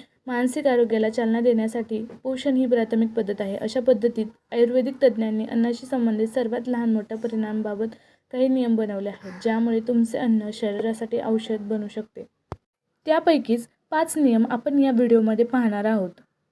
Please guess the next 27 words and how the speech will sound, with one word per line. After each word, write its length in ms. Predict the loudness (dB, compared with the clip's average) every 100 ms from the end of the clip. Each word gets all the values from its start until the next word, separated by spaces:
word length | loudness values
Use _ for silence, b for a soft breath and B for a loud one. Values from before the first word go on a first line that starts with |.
| -20 -20 -20 _
नियम 300 | 2 4 4
नंबर 320 | 4 6 6 6
एक, 180 | 6
भुकेपेक्षा 520 | 4 4 2 0 2 4
कमी 280 | 4 2 0
खा. 80 | -2
अन्न 260 | 2 2
चांगल्या 340 | 4 4 4 4
प्रकारे 360 | 4 6 6
शरीराला 420 | 8 8 8 6
मिळावे 340 | 4 4 4 2
आणि 160 | 2
पचावे 400 | 6 6 8 6
याची 220 | 6 4 2
खात्री 280 | 0 2 4
करण्यासाठी 500 | 4 4 2 2 4
नेहमी 300 | 4 4 2
आपल्या 260 | 2 0
भुकेपेक्षा 540 | 0 2 2 2 2 2
कमी 240 | 2 2 0
खाणे 200 | 0 0
योग्य 240 | 0 0
असते. 220 | 0 -2
भूक 280 | -2 -2 2
लागली 280 | 2 2 2
असेल, 340 | 2 2 4
त्याच्या 220 | 2 0